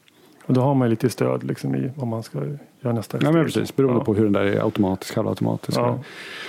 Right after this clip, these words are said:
Speaker 2: Så att det, jag menar, det som då är vanligaste och så, eller som är åtgärdbart, det är om det är en rytmrubbning, att hjärtat slår jätte, jätte, snabbt,
Speaker 1: Ja.
Speaker 2: eh, skenat iväg i sin elektriska aktivitet.
Speaker 1: Mm.
Speaker 2: Och då ska man elstöta,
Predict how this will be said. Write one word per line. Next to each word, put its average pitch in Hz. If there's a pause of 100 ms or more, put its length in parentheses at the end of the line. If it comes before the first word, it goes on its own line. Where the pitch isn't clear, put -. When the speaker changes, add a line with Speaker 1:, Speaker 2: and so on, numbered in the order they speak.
(260)
Speaker 2:
Så -
att 131
det, 143
jag 147
menar, 139
det 135
som 135
då 127
är 135
vanligaste 135
och 127
så, -
eller 123
som 113
är 113
åtgärdbart, 123
det 151
är 147
om 127
det 110
är 104
en 104
rytmrubbning, 117
att -
hjärtat -
slår 117
jätte, 113
jätte, 113
snabbt, -
Speaker 1:
Ja. 117
Speaker 2:
eh, 110
skenat 117
iväg 98
i 104
sin 104 (280)
elektriska 117
aktivitet. -
Speaker 1:
Mm. 110
Speaker 2:
Och 151
då 139
ska -
man 104
elstöta, 104